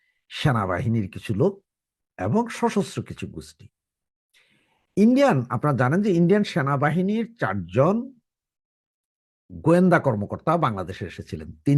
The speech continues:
দিনের সফরে। এটা গোপন রাখা হয়েছে। প্রথমে যদিও বলা হয়েছিল যে আসছেন, কিন্তু পরবর্তীতে সেনাবাহিনী থেকে এটা গোপন রাখা হয়েছিল, কারণ এটা নিয়ে আবার কথাবার্তা চলতেছিল। এই জন্য এরা তিন দিনের জায়গায় চার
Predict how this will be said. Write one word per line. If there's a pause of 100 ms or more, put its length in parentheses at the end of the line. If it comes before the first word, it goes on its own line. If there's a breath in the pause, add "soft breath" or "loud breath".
দিনের
সফরে।
এটা
গোপন
রাখা
হয়েছে।
প্রথমে (100)
যদিও
বলা
হয়েছিল (120)
যে
আসছেন, (480 soft breath)
কিন্তু (100)
পরবর্তীতে
সেনাবাহিনী
থেকে
এটা
গোপন
রাখা
হয়েছিল, (640)
কারণ
এটা
নিয়ে
আবার (120)
কথাবার্তা
চলতেছিল।
এই
জন্য (1160)
এরা (220)
তিন (120)
দিনের
জায়গায়
চার